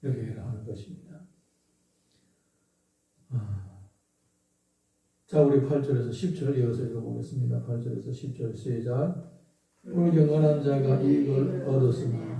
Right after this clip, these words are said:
하나님이 그의 영혼을 거두실 때에는 무슨 희망이 있으랴? 환난이 그에게 닥칠 때에 하나님이 어찌 그의 부르짖음을 들으시랴?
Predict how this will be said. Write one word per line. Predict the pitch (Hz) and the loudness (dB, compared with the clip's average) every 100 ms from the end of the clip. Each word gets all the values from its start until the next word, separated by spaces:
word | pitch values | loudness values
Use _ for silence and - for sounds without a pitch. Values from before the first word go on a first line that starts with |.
| - | -8
하나님이 | - 143 143 143 143 143 | -6 -2 2 2 2 0
그의 | - 139 131 | 4 4 6
영혼을 | 123 123 127 120 117 | 4 2 2 0 -2
거두실 | - 123 127 - | -2 2 2 2
때에는 | - - 120 139 151 131 | -2 -2 0 0 0 0
무슨 | - - | -2 0
희망이 | 131 131 131 131 131 | 0 2 0 2 2
있으랴? | - 127 120 - 98 90 - - - - - | 0 -2 -2 -2 -6 -10 -14 -18 -14 -12 -8
환난이 | - 156 147 147 143 | 4 6 8 6 6
그에게 | 143 135 139 | 6 6 2
닥칠 | 123 - 123 - | 0 -2 -6 -2
때에 | 123 120 | -2 0
하나님이 | 127 127 127 120 | 0 0 0 -2
어찌 | 120 120 123 147 147 | -2 -2 0 0 0
그의 | - 127 120 - | 0 0 0 0
부르짖음을 | 127 127 120 120 120 120 117 | 2 2 2 0 0 0 -2
들으시랴? | - 113 - 143 120 | -4 -6 -8 -4 -4